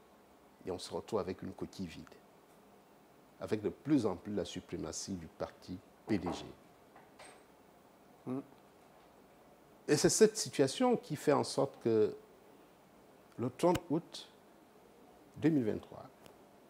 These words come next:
Speaker 1: encore une fois avec des élections contestées, on arrive à, à dire stop à cette forfaiture. Ce sont les militaires qui prennent leurs responsabilités,
Speaker 2: Mhm.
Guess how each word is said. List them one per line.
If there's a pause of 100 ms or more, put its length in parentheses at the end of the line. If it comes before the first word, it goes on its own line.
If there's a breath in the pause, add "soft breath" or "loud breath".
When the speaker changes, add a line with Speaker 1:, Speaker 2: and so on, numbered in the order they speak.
(760)
Speaker 1:
encore
une
fois
avec
des
élections (100)
contestées, (1800)
on
arrive
à, (400)
à
dire
stop (1120)
à
cette
forfaiture. (1120)
Ce
sont
les
militaires
qui
prennent
leurs
responsabilités, (160)
Speaker 2:
Mhm.